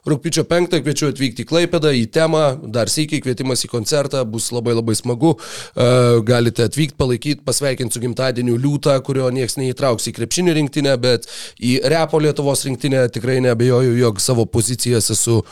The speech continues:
e, jau taip sakant, įtvirtinęs ir, ir užsibrėžęs. Tad būtent tokiame procese bus galima sudalyvaut rugpjūčio penktąją dieną Klaipėdoje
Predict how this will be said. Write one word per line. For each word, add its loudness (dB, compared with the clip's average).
e, 2
jau 2
taip -2
sakant, -2
įtvirtinęs 0
ir, 0
ir -2
užsibrėžęs. -2
Tad -4
būtent -2
tokiame 0
procese -4
bus -8
galima -4
sudalyvaut -4
rugpjūčio 2
penktąją 2
dieną 2
Klaipėdoje 0